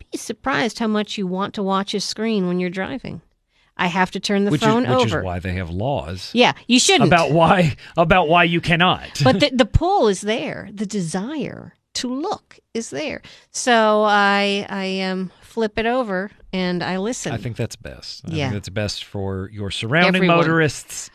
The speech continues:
Speaker 1: But, you know, when I was experiencing that desire to look, I went, "Oh, I understand now why the guy in the self-driving car was watching something." It's like, it's, it's, you can't help it.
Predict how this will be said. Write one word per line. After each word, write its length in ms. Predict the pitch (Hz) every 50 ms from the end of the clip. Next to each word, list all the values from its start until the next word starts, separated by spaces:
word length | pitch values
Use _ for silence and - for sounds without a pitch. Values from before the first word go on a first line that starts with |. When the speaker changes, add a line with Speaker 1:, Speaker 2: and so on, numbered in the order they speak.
| _ -
Speaker 1:
But, 140 | 285 277 349
you 60 | 339
know, 320 | 349 359 370 381 392 415 - - - 233
when 220 | 247 247 277 269 269
I 140 | 254 247 240
was 160 | 240 233 233
experiencing 540 | 233 - - - 269 277 285 294 285 320 294
that 140 | 269 247 214 220
desire 420 | 208 196 214 208 202 214 220 233
to 120 | - 226 190
look, 240 | 196 214 226 - 240
I 60 | 220 -
went, 160 | 254 247 - -
"Oh, 220 | 247 262 269 269
I 120 | 294 311
understand 540 | 320 320 285 277 254 - - 262 262 254 233
now 200 | 202 185 175 170 170
why 160 | 175 175 180
the 140 | 175 180 170
guy 260 | - 190 175 175 175
in 80 | 175 170
the 40 | 170
self-driving 800 | - - 185 170 165 175 _ _ - 175 156 151 160 160 156 156 156
car 280 | - 175 156 151 147
was 160 | 143 151 156 156
watching 400 | 156 156 147 143 139 - 143 139
something." 360 | 143 - 131 110 - 143 143 151
It's 120 | 156 -
like, 140 | 175 147 - 180
it's, 160 | 175 - - -
it's, 160 | 170 - -
you 60 | -
can't 220 | _ - 156 143
help 220 | 180 240 440 _ -
it. 120 | - -